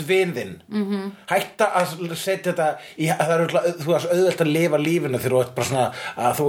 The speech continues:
Speaker 1: hefur enga ábyrgð vegna þess að þetta er alltaf eitthvað handrit. Nei.
Speaker 2: Mhm.
Speaker 1: Þú þarft að gera góða og vonda hluti.
Speaker 2: Mhm.
Speaker 1: Farðu nú að gráta svo við getum lokað þessu hliði til vítis.
Speaker 2: Mhm.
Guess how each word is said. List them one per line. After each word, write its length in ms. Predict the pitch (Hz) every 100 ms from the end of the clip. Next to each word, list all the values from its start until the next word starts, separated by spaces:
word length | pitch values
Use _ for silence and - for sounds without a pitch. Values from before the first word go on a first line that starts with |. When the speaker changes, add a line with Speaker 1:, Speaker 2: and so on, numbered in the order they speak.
| 135
Speaker 1:
hefur 240 | 143 143
enga 160 | 127 123
ábyrgð 420 | 139 156 117 104
vegna 200 | 104 107
þess 80 | 110
að 40 |
þetta 60 | 123
er 80 |
alltaf 160 | 110 120
eitthvað 200 | 113 -
handrit. 460 | 147 135 - 92 131
Nei. 520 | 151 170 160 95 - _ _ _
Speaker 2:
Mhm. 340 | 196 185 180 170 -
Speaker 1:
Þú 180 | 151 165
þarft 220 | 143 -
að 120 | 107 -
gera 420 | 160 170 127 101 -
góða 360 | 156 160 139
og 120 | 123 123
vonda 340 | 156 156 123
hluti. 440 | 110 180 185 143 92 - -
Speaker 2:
Mhm. 160 | 202
Speaker 1:
Farðu 240 | 156 165 160
nú 80 |
að 100 | 139
gráta 360 | - 165 175 139
svo 160 | - 127
við 160 | 123
getum 160 | 117 123
lokað 300 | 160 156 139
þessu 140 | 127 113
hliði 360 | 156 175 117 -
til 100 | 120
vítis. 480 | 165 165 92 - -
Speaker 2:
Mhm. 600 | 240 214 214 202 214